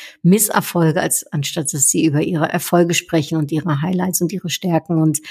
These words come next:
ja, im Marketing, äh, und ich bin ja Marketing-Expertin, würde das keiner tun. Das ist kontraproduktiv.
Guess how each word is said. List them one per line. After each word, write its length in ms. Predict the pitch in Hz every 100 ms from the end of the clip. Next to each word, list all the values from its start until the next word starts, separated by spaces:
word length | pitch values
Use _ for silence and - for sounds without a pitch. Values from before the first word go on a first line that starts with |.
| - - - -
ja, 280 | 165 175 - _ -
im 80 | 170
Marketing, 680 | 160 180 220 - 185 180 175 -
äh, 140 | 156 175
und 180 | 175
ich 100 | -
bin 120 | - 180
ja 100 | 160
Marketing-Expertin, 1000 | 165 - - 160 156 - - 156 -
würde 200 | 247 156
das 240 | 240 - -
keiner 340 | - 170 156
tun. 240 | - 185 185
Das 160 | 147
ist 160 | 156 -
kontraproduktiv. 1080 | 175 170 175 - 165 156 - - 185 185